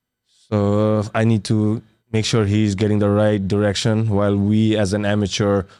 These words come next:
promotion team and an amateur, uh, coach, we are going simultaneously hand in hand. So there are two different directions, and obviously the direction is to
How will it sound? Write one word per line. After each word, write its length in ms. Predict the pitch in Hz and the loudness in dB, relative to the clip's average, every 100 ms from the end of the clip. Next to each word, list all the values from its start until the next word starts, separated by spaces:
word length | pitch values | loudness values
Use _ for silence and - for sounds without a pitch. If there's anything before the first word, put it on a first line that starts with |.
| _ _ _ | _ _ _
promotion 500 | 104 104 101 107 98 | -4 -2 -2 -2 -2
team 280 | 110 104 101 | -2 0 0
and 100 | 101 | 0
an 60 | |
amateur, 680 | 101 98 98 92 98 95 101 - | 0 -2 -2 -2 -2 -2 -4 -4
uh, 640 | 95 92 92 92 92 92 - _ _ _ _ _ _ _ _ _ - | -2 0 0 0 -2 -4 -10 _ _ _ _ _ _ _ _ _ -2
coach, 320 | 104 98 - | -2 -2 -4
we 180 | 104 101 | -4 -2
are 120 | 101 | -4
going 500 | 104 117 101 98 95 | -8 -12 -4 -2 -2
simultaneously 720 | - 98 98 101 98 90 107 | -4 -4 -2 -2 -2 -2 -4
hand 200 | 90 95 92 | -2 -2 -2
in 120 | 92 | -2
hand. 320 | 92 92 90 - _ _ _ _ | -2 -2 -4 -10 _ _ _ _
So 140 | _ 101 | _ _
there 140 | 95 | -10
are 20 | |
two 160 | - 107 | -4 -4
different 300 | 98 - 98 | -2 -2 0
directions, 520 | 98 98 - 104 98 | 0 0 0 -2 0
and 120 | 101 101 | -2 -2
obviously 420 | 101 101 98 107 | -2 -2 -2 -2
the 120 | 98 95 | -2 0
direction 440 | 101 98 98 101 | -2 -2 -2 -2
is 120 | 92 | -2
to 220 | - 92 | -2 -4